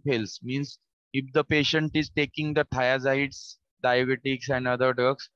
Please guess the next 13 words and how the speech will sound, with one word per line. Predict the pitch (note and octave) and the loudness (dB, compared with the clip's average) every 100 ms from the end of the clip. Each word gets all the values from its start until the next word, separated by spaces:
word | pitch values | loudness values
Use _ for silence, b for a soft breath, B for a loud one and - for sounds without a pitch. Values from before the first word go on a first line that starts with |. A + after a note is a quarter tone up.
| _ | _
still | - D#3 D3+ D3+ | -6 0 0 4
the | D3+ C#3+ | 4 4
blood | C3+ C#3 B2+ | 2 0 0
pressure | C#3+ C3 C#3+ | -4 -2 -4
is | C#3 C3 | -4 -6
not | C3+ C3 B2+ - | -4 -4 -4 -6
coming | C3 B2+ B2 | -4 -6 -6
to | B2+ | -4
the | B2 | -2
normal. | A#2 A2+ B2 G3 - _ _ _ - _ _ - - | 0 0 -2 -4 -6 _ _ _ -20 _ _ -20 -8
In | C#3 C#3 | -2 0
that | C#3 C#3 | 2 0
s-, | - - | -6 -18